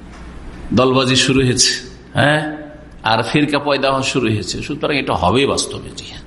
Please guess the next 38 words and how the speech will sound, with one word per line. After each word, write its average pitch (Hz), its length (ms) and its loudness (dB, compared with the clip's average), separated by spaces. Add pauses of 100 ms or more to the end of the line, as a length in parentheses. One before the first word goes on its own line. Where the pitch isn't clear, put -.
(1300)
এটাকে 120 240 2
কমিয়ে 123 420 2
নিয়ে 143 120 2
আসার 107 180 -2
চেষ্টা - 300 -2
করতে - 300 -10
হবে। - 180 -10 (400)
আর 117 40 2
তার 135 200 0
একটা 143 340 -2 (140)
ভিত্তি 120 400 0
আছে, 87 220 0
মৌলিক 120 400 2
নীতিমালা 107 540 0
আছে, - 300 0 (120)
খেয়াল 123 300 2
খুশি 139 220 2
বললে 120 260 2
হবে 87 220 -2
না। - 100 -10 (680)
ব্যাস, - 380 2 (720)
আমরা 127 580 2
সবারটা 147 460 2
মেনে 127 240 0
নিই, 117 100 2
আপনারটা 143 440 0
আমি 139 260 2
মেনে 175 220 0
নিই, 208 120 0
আমারটা 156 420 2
আপনি 131 260 0
মেনে 127 240 2
নিন, 104 100 0
আর 180 520 4
সব 190 260 0
এক 113 180 0
হয়ে 95 100 -10
যায়। - 140 -10